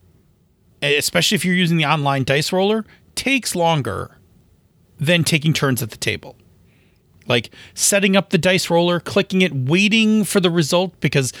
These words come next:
the result has to propagate to all other clients, right? Like,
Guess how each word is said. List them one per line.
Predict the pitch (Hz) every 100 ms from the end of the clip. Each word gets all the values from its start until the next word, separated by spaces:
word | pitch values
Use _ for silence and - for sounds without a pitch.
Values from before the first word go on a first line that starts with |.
| - -
the | -
result | 123 135 147
has | - 143
to | -
propagate | - 147 151 156 151 -
to | -
all | - 143 139
other | 131 131
clients, | 131 196 190 190 190 175 - - -
right? | 147 160 156
Like, | 151